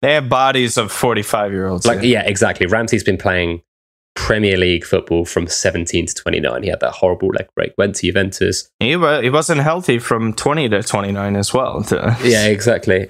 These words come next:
Speaker 2: And then Bale as well has been playing top-level football since seventeen.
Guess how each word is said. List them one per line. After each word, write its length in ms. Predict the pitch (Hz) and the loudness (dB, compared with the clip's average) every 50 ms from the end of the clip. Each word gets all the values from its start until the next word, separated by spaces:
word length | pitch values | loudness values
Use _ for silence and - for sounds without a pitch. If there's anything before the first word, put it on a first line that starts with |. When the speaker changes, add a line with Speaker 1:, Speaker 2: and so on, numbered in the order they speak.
| - - | -4 -2
Speaker 2:
And 140 | 113 113 101 | 0 2 2
then 240 | 101 98 98 90 - | 2 2 0 0 2
Bale 300 | 120 120 120 117 107 95 | 2 4 4 4 2 2
as 100 | 92 - | 2 2
well 180 | - 107 104 101 | 4 4 4 4
has 100 | 98 - | 2 0
been 120 | 95 92 | -2 -2
playing 220 | - 95 90 90 87 | 0 0 0 0 0
top-level 340 | - - - - 95 95 92 | -2 -2 -2 0 -2 -2 -2
football 220 | - - - - - | -4 -6 -8 -8 -10
since 200 | - - - - | -10 -8 -6 -4
seventeen. 720 | - - - 101 101 - - 127 117 107 104 101 101 104 | -4 -4 -4 -6 -4 0 2 2 4 2 2 0 -2 -6